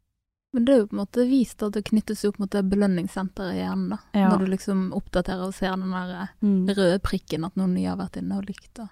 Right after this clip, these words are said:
Speaker 2: Ja.
Speaker 1: Nei, det er utrolig rart
Speaker 2: Mm.
Speaker 1: at vi har kommet hit.
Speaker 2: Ja.
Speaker 1: Nå har jo Instagram egentlig endret på hele strukturen sin.
Speaker 2: Ja.
Speaker 1: Sånn at nå er det ikke like lett å få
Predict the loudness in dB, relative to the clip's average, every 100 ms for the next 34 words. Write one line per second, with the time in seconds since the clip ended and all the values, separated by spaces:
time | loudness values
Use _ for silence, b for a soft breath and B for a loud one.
0 | _ -8 -6 -6 -12 _ _ _ _ _
1 | _ -8 -4 -6 -6 -6 -6 -8 -12 _
2 | -6 -6 -6 -18 -20 _ -2 2 2 2
3 | -2 -4 -6 -6 -8 -8 -16 _ _ _
4 | 2 8 8 8 4 0 0 2 2 0
5 | 0 0 0 0 2 4 2 0 -2 0
6 | 0 -2 -4 -8 -6 -2 2 6 6 6
7 | 6 6 4 b b 8 10 10 6 8
8 | 6 6 4 2 4 0 0 -2 0 2
9 | 2